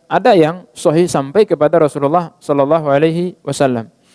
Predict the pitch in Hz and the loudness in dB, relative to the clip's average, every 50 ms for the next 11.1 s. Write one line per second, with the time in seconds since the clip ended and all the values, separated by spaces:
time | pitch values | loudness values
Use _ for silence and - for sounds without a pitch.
0 | _ _ _ _ _ _ _ _ _ _ _ _ _ _ _ _ _ _ _ - | _ _ _ _ _ _ _ _ _ _ _ _ _ _ _ _ _ _ _ -8
1 | - 143 165 185 214 254 247 226 202 208 202 196 208 233 240 202 190 208 208 - | 0 0 2 2 4 4 4 4 4 4 2 0 -2 -4 -2 0 0 0 -2 0
2 | 175 175 175 - 165 165 165 165 185 220 - - 180 175 - - 156 156 151 151 | -2 -2 -2 -2 -2 2 2 2 2 2 -2 0 -2 -2 -2 -2 -4 -2 -2 -2
3 | 143 143 143 143 165 185 165 139 131 131 139 151 151 _ _ - 185 160 151 151 | -2 -2 -2 0 0 0 0 2 0 0 0 -2 -8 _ _ -8 -6 -4 -2 -4
4 | 143 - - 170 190 196 185 190 170 165 180 175 - - 170 170 165 156 160 160 | -4 -2 0 2 2 2 0 -2 -4 -4 -4 -4 -2 -2 -2 -2 -2 -2 -4 -4
5 | 160 - - 202 208 190 180 175 170 160 - - - 151 160 175 185 185 170 156 | -4 -4 -2 -2 -2 0 0 0 0 0 -2 -2 -2 -2 -2 -2 -4 -2 -2 0
6 | 175 185 190 202 - _ _ _ _ _ _ _ _ _ _ - 143 151 - - | 0 0 0 -2 -4 _ _ _ _ _ _ _ _ _ _ -4 -4 -2 0 0
7 | 160 143 139 180 180 175 165 160 165 156 156 151 160 170 175 170 175 - 143 139 | -2 0 0 0 0 0 2 0 0 0 2 2 2 2 0 0 0 -2 -2 -2
8 | - - 147 135 123 127 131 - 123 117 110 - - _ _ _ _ _ _ _ | 0 0 0 -2 -2 -4 -8 -6 -6 -6 -6 -8 -10 _ _ _ _ _ _ _
9 | _ _ _ _ _ _ _ _ _ _ - 127 135 147 165 196 208 175 170 175 | _ _ _ _ _ _ _ _ _ _ -4 -2 0 0 0 0 0 2 4 4
10 | 170 165 170 160 - 160 151 147 143 165 151 143 143 143 139 139 143 143 139 131 | 6 6 4 4 2 0 -4 0 0 0 0 0 0 -2 0 0 2 0 0 0
11 | 120 117 | -4 -12